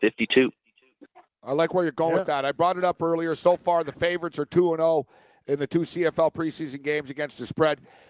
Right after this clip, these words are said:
Speaker 2: Both games have stayed under the number, uh, but just barely did that Edmonton game stay under the number last week. I, I feel the same way, Babano, about the Argonaut and the Ticat game. Now,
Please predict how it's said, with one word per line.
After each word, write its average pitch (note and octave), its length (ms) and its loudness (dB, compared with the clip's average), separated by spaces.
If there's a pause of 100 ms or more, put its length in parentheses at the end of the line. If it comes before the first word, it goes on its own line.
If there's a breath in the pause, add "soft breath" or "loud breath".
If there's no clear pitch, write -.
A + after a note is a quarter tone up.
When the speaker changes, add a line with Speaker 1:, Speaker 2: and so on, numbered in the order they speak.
(160 soft breath)
Speaker 2:
Both E3+ 240 4
games F3 320 -4
have C#3 100 -12
stayed D#3 300 -2
under D#3 220 0
the C#3+ 100 -2
number, C#3+ 540 0 (420 soft breath)
uh, C#3 220 2
but D3+ 180 4
just E3 340 2
barely D#3 520 0
did C#3 180 -4
that C3+ 240 -2
Edmonton C#3+ 540 -4
game C#3 240 -4
stay C#3+ 180 -2
under C#3 140 -4
the C3+ 100 -2
number C3+ 260 -2
last C3+ 440 -4
week. C3+ 320 -4 (440 soft breath)
I, F3+ 220 2
I F#3+ 160 2
feel G#3+ 240 2
the F3+ 60 -2
same F3 260 -4
way, E3+ 160 2
Babano, C#3+ 340 -2
about C#3 200 0
the C#3 120 0
Argonaut D3 440 0
and B2 80 -8
the C#3 80 -2
Ticat D3 360 -2
game. C#3 240 -4
Now, C#3 200 -2